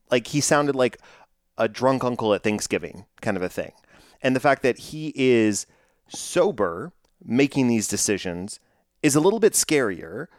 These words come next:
because of the fact that he's intentionally making his own rules, forging his own path forward.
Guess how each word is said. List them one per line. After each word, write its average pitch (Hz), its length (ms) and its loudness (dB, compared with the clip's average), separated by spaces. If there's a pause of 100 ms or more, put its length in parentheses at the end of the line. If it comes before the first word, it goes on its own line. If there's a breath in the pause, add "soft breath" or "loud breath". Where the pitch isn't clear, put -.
(180 soft breath)
because 147 300 2
of 147 60 0
the 139 100 4
fact 123 320 2
that 120 140 4
he's 127 360 0
intentionally 143 920 -2
making 123 480 -2
his 113 240 -2
own 104 220 0
rules, 98 480 -2 (220 soft breath)
forging 131 460 -2
his 113 180 -2
own 98 180 -2
path 98 260 0
forward. 92 520 -4